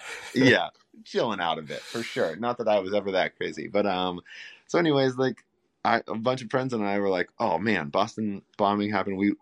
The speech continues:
Speaker 2: we should all be there for twenty fourteen." Um, it was, we all kinda knew that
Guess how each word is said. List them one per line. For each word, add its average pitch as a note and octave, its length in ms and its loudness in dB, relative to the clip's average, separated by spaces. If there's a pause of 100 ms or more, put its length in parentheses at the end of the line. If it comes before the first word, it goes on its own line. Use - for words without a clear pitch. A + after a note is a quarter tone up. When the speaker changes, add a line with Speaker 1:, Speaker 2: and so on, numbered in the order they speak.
Speaker 2:
we G#2 100 0
should - 140 -2
all A2 180 4
be A2 140 4
there F2 200 4
for F2 120 -6
twenty F#2+ 220 -2
fourteen." - 520 -2 (180)
Um, D#2+ 600 0 (500)
it F2+ 120 0
was, F2 280 0
we G2+ 140 6
all G2 120 6
kinda G2+ 300 2
knew F2+ 540 2 (920)
that D#2+ 400 2